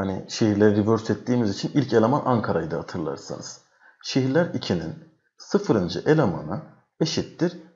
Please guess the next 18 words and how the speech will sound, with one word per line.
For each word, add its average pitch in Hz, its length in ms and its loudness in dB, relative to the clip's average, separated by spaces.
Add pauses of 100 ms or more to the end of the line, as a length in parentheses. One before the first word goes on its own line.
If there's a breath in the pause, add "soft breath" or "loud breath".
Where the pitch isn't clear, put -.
Bu 165 60 -6
sefer 202 360 0
İzmir 104 420 2
diyorum. 80 280 -8 (640)
En 143 120 4
son 156 380 -2
şurada 123 400 0
kaldığımızı 104 540 4
unutmayın. 104 460 -4
Ankara, 117 360 0
Ankara, 127 280 0
İstanbul. 156 500 -6 (520 loud breath)
Bakın 120 140 0
sıfırıncı 131 480 0
elemanı 123 440 0 (360 loud breath)
İzmir 135 300 4
olarak 120 400 4
değiştiriyorum. 82 640 -4